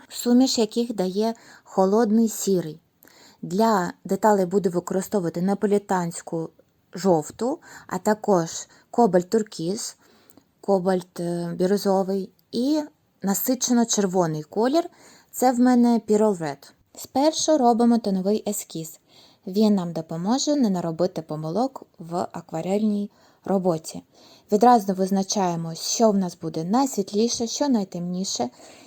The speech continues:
і малюємо суцільною картинкою, щоб в-, не перетемнити чи не добрати тон вже на окремих,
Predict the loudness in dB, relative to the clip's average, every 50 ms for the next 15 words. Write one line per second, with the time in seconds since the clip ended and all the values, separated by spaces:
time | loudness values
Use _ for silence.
0 | -12 _ 2 4 6 6 6 6 6 6 6 6 6 4 4 2 -2 -6 -2 0
1 | 2 4 6 6 4 4 2 0 -4 -4 -2 0 2 2 2 4 2 2 2 0
2 | -2 -8 -20 -20 _ -12 -6 0 0 0 0 -2 -10 -8 -4 -2 0 0 0 0
3 | -2 -2 0 2 4 4 4 4 2 0 -4 -8 _ _ _ _ _ _ _ _
4 | _ _ _ _ _ 2 4 6 4 4 4 0 2 4 4 4 4 2 0 -2
5 | -2 0 0 2 4 4 4 2 2 2 2 2 0 0 -4 -8 -4 0 0 0
6 | 0 0 -4 -6 -8 -6 -4 0 2 4 4 4 2 0 -2 -4 -2 -2 -2 -2
7 | -2 -4 -4 -4 0 2 4 4 4 4 2 -2 -6 -14 -20